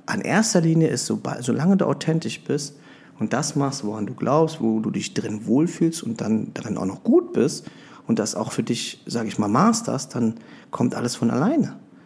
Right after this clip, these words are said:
So, und das ist halt, was ich heut, in der heutigen Generation vermisse, ist die Auth-, authentisch zu sein. So.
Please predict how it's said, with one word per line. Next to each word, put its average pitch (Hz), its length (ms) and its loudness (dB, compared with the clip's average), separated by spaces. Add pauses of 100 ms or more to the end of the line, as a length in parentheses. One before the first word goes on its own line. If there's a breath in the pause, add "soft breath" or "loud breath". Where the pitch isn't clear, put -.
(120)
So, - 140 -4
und 135 240 0
das 220 140 6
ist 196 180 0
halt, 151 160 4
was 147 160 0
ich - 340 -8
heut, 123 260 2
in 123 80 4
der 113 120 4
heutigen 135 260 4
Generation 113 520 2
vermisse, 113 460 0
ist - 200 -8
die - 100 -2
Auth-, 135 240 -8 (260 loud breath)
authentisch 127 440 -2
zu - 120 -10
sein. 120 240 -10 (140)
So. - 120 -20